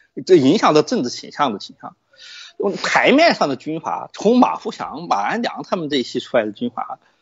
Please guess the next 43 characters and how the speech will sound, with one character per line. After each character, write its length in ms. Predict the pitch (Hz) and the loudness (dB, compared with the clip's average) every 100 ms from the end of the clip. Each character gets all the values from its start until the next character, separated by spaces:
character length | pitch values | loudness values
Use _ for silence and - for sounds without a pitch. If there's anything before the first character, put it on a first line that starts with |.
| _ _ - | _ _ -4
呃， 100 | 156 | 0
都 240 | - 254 | 6 8
是 140 | 349 - | 8 4
亲 260 | - 170 | -2 -4
清 200 | 156 135 | -2 -2
派。 260 | 135 - - _ _ | 0 -2 -4 _ _
马 200 | 165 151 | 4 4
化 180 | - 311 | 6 4
龙 220 | 110 160 | 4 -6
他 120 | 180 | -8
们 100 | 233 | -6
那 120 | 185 139 | -4 -6
一 20 | |
派 180 | - 113 | -8 -12
是 140 | - | -12
亲 340 | 135 - 180 220 | -12 -4 -2 -2
唐 200 | - - 143 | -6 -8 -4
派， 220 | 160 - _ _ _ _ - | -2 -2 _ _ _ _ -6
亲 260 | - 285 381 | 2 6 6
唐 220 | - 175 | 2 -4
派 160 | 202 160 | 0 0
是 80 | |
虚 280 | - - 185 | -2 -6 -2
拟 180 | 226 - | -2 -4
的， 300 | - - - _ _ _ - | -6 -6 -8 _ _ _ -2
亲 200 | - 254 | 6 6
清 220 | - 277 | 8 6
派 140 | 233 117 | 4 2
是 80 | |
实 200 | 120 - | -2 -6
际 140 | 139 139 | -4 -4
的。 140 | - | -2
就 100 | 233 | 2
是 180 | 196 185 - - - - | 6 4 2 -18 -20 -2
军 260 | - 349 453 | 4 6 6
阀 420 | - 185 202 - - | 2 2 0 -2 0
跟 240 | 262 262 | 4 4
蒋， 220 | - - 147 | 2 0 2
袁 180 | 135 208 | 0 0
世 120 | 254 | -4
凯 240 | - 80 | -6 -6
一 40 | 104 | -2
样， 300 | 139 113 | 0 0